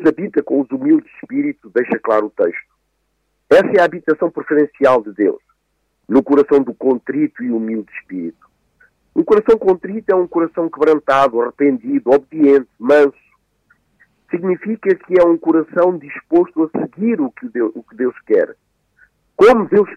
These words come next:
quer e quando Deus quer. E que não somente se dispõe a obedecer, como ainda encontra satisfação, deleite em fazer a sua vontade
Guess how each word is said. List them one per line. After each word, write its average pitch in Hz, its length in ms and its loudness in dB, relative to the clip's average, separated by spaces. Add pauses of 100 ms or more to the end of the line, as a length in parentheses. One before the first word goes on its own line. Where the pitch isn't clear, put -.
quer 139 320 2 (100)
e 165 100 -16 (100)
quando 139 360 2
Deus 127 200 -4 (140)
quer. 98 240 -4 (800)
E 175 80 0
que - 100 -18
não 254 240 4 (140)
somente 185 420 2
se - 220 -20
dispõe 175 380 -2
a 147 100 6
obedecer, 147 560 -4 (540)
como 175 220 4
ainda 214 300 4
encontra 185 560 0 (160)
satisfação, 165 840 -2 (200)
deleite 190 480 4 (560)
em 147 100 6
fazer 139 400 0
a 120 60 0
sua 127 220 -6
vontade 117 540 -4